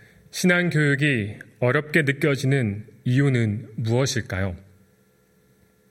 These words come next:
교회가 생명을 낳는 공동체로서 교회 밖에 있는 사람들에게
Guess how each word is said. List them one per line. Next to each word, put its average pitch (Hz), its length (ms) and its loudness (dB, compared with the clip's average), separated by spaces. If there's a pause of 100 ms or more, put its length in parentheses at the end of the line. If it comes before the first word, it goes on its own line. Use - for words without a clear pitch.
(600)
교회가 131 840 0
생명을 185 580 4
낳는 117 600 0
공동체로서 127 1000 0 (800)
교회 156 200 4
밖에 151 380 0
있는 170 220 4
사람들에게 135 920 0